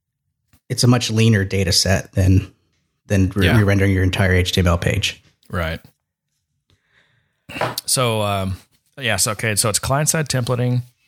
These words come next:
Speaker 2: It's probably doing, you know, X H Rs for, to get, to get the data and to, you know, to post changes and commands and things. Um, all right, makes sense. Mustache for the templates.
Speaker 1: Yeah, and it also has, and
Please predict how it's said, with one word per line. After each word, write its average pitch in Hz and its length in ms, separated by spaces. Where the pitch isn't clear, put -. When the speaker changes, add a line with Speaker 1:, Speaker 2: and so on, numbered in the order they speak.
Speaker 2:
It's - 80
probably 131 340
doing, 117 600
you 113 80
know, 104 120
X 104 240
H 110 200
Rs 104 360
for, 95 600
to 113 100
get, 101 280
to - 80
get 95 120
the 98 80
data 90 460
and 95 140
to, 95 100
you 92 80
know, 85 120
to 87 100
post 90 400
changes 92 420
and 90 120
commands 80 420
and 87 140
things. 85 400
Um, 87 360
all 117 80
right, 113 180
makes 101 200
sense. 104 240
Mustache 101 400
for - 80
the 98 80
templates. 95 500
Speaker 1:
Yeah, 131 160
and 127 80
it 135 40
also 202 260
has, 151 340
and 151 160